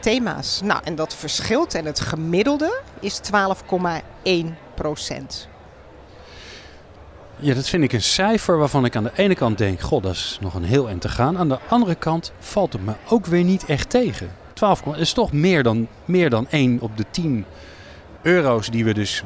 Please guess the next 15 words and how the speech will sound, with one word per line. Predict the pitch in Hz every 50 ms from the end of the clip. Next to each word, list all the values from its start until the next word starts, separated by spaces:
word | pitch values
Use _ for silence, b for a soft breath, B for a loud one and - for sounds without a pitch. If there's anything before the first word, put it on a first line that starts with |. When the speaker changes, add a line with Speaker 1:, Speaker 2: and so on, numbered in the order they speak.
| 98
Speaker 2:
blijkbaar | 95 120 127 127 117 - 110
met | 104 107 104
elkaar | - - - 110 107 107
rondpompen | 120 147 147 - - 147 127 113 - 120
in | 110
de | 104 104
economie, | 104 107 110 - 101 101 98 101 113 160 190 170
die | 160 196 185 135
wordt | 127 131 127 -
al | 107 101
op | 98 92 -
de | - 110
juiste | 113 123 123 123 - - -
manier | 139 147 185 233 254 240 165
rondgepompt. | 143 127 110 - - - - 117 101 87 82 - -